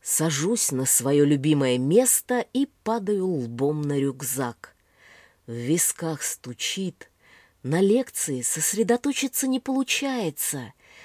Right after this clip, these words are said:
Я думаю о собственных чувствах. «Ты че, реально влюбился?»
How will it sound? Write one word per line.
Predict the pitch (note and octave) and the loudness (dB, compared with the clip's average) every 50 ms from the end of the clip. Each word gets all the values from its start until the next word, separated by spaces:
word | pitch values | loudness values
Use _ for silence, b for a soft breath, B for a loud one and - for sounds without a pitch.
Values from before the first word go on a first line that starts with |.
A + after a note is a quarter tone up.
| B B B | B B B
Я | - G#2+ A#2 C3+ C3+ C3 | -16 -8 -6 -4 -4 -4
думаю | B2 A2+ - D3+ F#3+ A3 G#3+ A3 G#3 G#3 G3+ - - | -6 -4 -4 -2 -2 0 -2 -2 -2 -4 -6 -6 -8
о | G3 F#3+ | -10 -8
собственных | - - - - - B3+ B3 - - - - - G#3+ G#3 G3+ G3+ F#3+ - - | -6 -6 -4 -4 -6 -6 -8 -10 -12 -12 -10 -8 -6 -6 -6 -6 -8 -10 -12
чувствах. | - - - E3 D3 A#2 - - - - - B2 A#2 - - - - _ _ _ _ _ _ _ _ _ _ _ _ _ _ _ _ _ _ _ _ | -10 -10 -8 -8 -8 -10 -10 -10 -12 -10 -12 -14 -14 -14 -18 -20 -20 _ _ _ _ _ _ _ _ _ _ _ _ _ _ _ _ _ _ _ _
«Ты | - F#3+ F#3+ - _ | -12 -12 -12 -14 _
че, | - - - G#3 F#3+ G3 G3 F#3 F3 | -10 -8 -8 -6 -6 -8 -8 -8 -6
реально | D#3+ D3 D3+ E3+ G3+ A3 A3+ A#3+ A#3+ A3+ G#3+ G3+ G#3 | -4 -2 -2 -2 -2 -2 -4 -2 -2 0 0 -2 -4
влюбился?» | F#3+ F3 F3+ F3 G3 G3 D#3+ D#3 - C4 D4+ D#4 D#4+ D#4 - - - - C#4 C4+ C4 B3+ | -4 -4 -2 -2 -2 -2 -2 -4 -2 0 0 0 0 -4 -6 -6 -6 -4 -4 -6 -8 -8